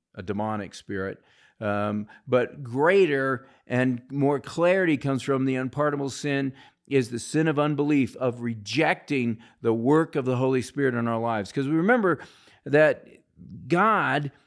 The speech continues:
his purpose by the work of the Holy Spirit convicts the world of sin and of j-, of righteousness and of the judgment to come because he loves us. John three sixteen, "For God so loves the world that he gave his only begotten Son,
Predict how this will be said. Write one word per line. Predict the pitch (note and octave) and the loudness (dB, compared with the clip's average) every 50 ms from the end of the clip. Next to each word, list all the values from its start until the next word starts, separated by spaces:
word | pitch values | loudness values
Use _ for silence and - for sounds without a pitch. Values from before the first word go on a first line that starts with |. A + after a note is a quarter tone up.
| _ _ | _ _
his | - - F3+ G3+ G#3+ G#3+ | -2 2 4 4 4 2
purpose | G#3+ - F#3+ E3+ D#3+ D#3+ D3+ D3 - - | 0 0 2 2 2 2 0 0 -2 -4
by | - B2+ A#2+ D3+ D#3 E3+ F#3+ | -10 -4 0 2 4 4 4
the | F#3+ G3 | 4 4
work | F3 E3 E3+ F3+ F3 - | 6 6 4 2 2 0
of | F3 | -2
the | D#3 D3+ | 0 2
Holy | D3+ D3+ D#3+ D3 | 2 2 2 0
Spirit | - - - D3+ C#3+ C3+ B2 | -2 -4 -2 0 0 0 0
convicts | - C3 A#2+ A#2 D3+ D#3+ - - | -2 -4 -2 -2 -2 -4 -4 -6
the | - | -8
world | C#3 C3+ C#3 C#3 C3 B2 | -4 -2 -2 -2 -2 -4
of | G#2 | -6
sin | - - - F#3+ G3 G3 G3 F#3+ F#3 - - | -8 -4 -2 -2 0 0 0 -2 -4 -8 -8
and | - B2 A#2+ | -6 -4 -4
of | A#2 A2 A#2 A#2 B2 | -4 -6 -8 -16 -18
j-, | A#2+ - - _ _ - | -18 -20 -20 _ _ -4
of | A2 G#2+ G#2+ | -4 -2 0
righteousness | B2+ D#3 F#3 F#3+ - F#3 E3+ - - F3+ E3+ D#3+ - | 2 2 2 2 0 -4 -8 -6 -4 -4 -4 -4 -6
and | - G#2 B2 A2+ | -6 -6 -6 -6
of | A2 | -6
the | A2+ A#2 | -6 -8
judgment | A2+ G#2+ - C#3+ D3 C#3+ C#3+ D3 C#3+ B2 | -6 -4 -2 -2 -2 -2 -4 -8 -10 -10
to | - A#2+ | -10 -12
come | - - D#3+ E3 D#3 B2+ G2+ F#2+ - _ _ _ _ _ _ _ _ _ - | -8 -6 -4 -2 -2 -2 -4 -6 -10 _ _ _ _ _ _ _ _ _ -2
because | D#3+ F3+ D#3+ - A3 A3+ A3 F#3 | -2 -2 0 0 0 0 0 0
he | A3 A3 | -2 -4
loves | G#3+ A3 A3+ A#3 C4 D4 C4+ A3+ E3 D#3+ | -4 -2 0 2 2 2 0 0 0 0
us. | D3 A#2 G#2 G2+ - - - - _ _ _ _ _ _ _ - - _ - - - - F3+ E3+ D#3 E3 F3+ F#3 | 0 -2 -2 -6 -12 -14 -18 -20 _ _ _ _ _ _ _ -20 -20 _ -20 -20 -18 -14 -14 -14 -12 -10 -10 -10
John | E3 - - - A#3+ C4 C#4 B3 | -10 -6 -2 0 2 4 4 2
three | G#3+ - A#3 A#3+ B3+ B3+ A#3+ | 0 -2 -6 -4 -2 -2 -2
sixteen, | - - B3 G#3 - - C#4 C#4 A#3 F3+ C#3+ | -2 -4 -6 -6 -6 -4 -2 -2 0 -2 -4
"For | C3+ - F#3+ | -6 -8 -8
God | F3+ F#3 F#3+ G#3 G#3+ - | -6 -4 -2 -2 -2 0
so | - G#3+ | 0 -2
loves | G3+ F#3 F3+ F#3 G3+ G#3+ B3 C4+ C#4 A3+ G3+ | -2 -2 -2 0 2 4 6 6 4 4 4
the | F#3+ G#3 | 2 2
world | F#3+ F3 E3+ D#3+ D3+ C#3 | 4 4 4 4 4 4
that | C#3+ C#3 | 4 2
he | D3 C#3 | 0 -2
gave | C3 B2+ D#3+ G3 A3 A#3+ A#3+ G#3 | -4 -2 0 0 2 0 0 -2
his | G#3+ G3+ F3+ | -2 0 0
only | G#3 G3+ G3+ G3 | 0 0 0 0
begotten | F#3 F#3+ F3+ F#3+ F#3 F3 E3+ | -2 0 0 0 0 0 -2
Son, | D#3+ - F#3+ F3+ D3 | -4 -2 -2 -2 -2